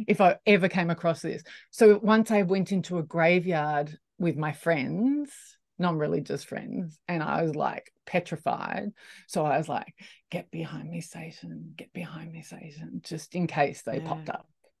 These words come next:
Speaker 2: Yeah, yeah. So how did you
Speaker 1: That's why people might think I was a kook if they knew what was going on in my brain.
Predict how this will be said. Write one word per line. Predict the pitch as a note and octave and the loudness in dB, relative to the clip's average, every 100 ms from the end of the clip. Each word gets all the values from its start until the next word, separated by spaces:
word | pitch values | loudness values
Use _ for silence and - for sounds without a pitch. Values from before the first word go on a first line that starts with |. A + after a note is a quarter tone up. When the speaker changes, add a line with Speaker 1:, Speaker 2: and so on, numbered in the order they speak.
| _ _ _ | _ _ _
Speaker 2:
Yeah, | F3 D#3+ E3 E3+ E3 C#3+ - _ - | -6 -4 -4 -6 -8 -12 -16 _ -12
yeah. | F3+ G3 G3 F3+ D3+ - | -8 -4 -2 -4 -6 -12
So | - E4 E4+ E4 - - - - _ _ _ _ | -4 0 0 -2 -14 -20 -20 -20 _ _ _ _
how | C#4 F#4 B4+ | 0 4 8
did | A#4 - | 8 8
you | D4+ C#4 | 6 8
Speaker 1:
That's | C4 - | 8 8
why | C#4+ C4+ | 8 8
people | C4+ B3 A#3 | 6 6 6
might | G#3 G3+ | 6 6
think | G#3+ F#3+ | 4 6
I | F3 | 6
was | E3 | 6
a | D#3 | 0
kook | G3 D3+ - - - G#3+ - | 0 0 -2 -6 2 2 4
if | F#3+ | 4
they | G3+ | 6
knew | G#3 C#4+ A#3 D#3 | 6 6 4 6
what | A3+ C4 | 8 8
was | G#3+ D#3 | 6 2
going | G3+ G3+ G3 | 4 4 2
on | F#3+ | 0
in | F#3 | 0
my | F3 F3+ | 2 2
brain. | F3+ F3 F3 | 2 2 2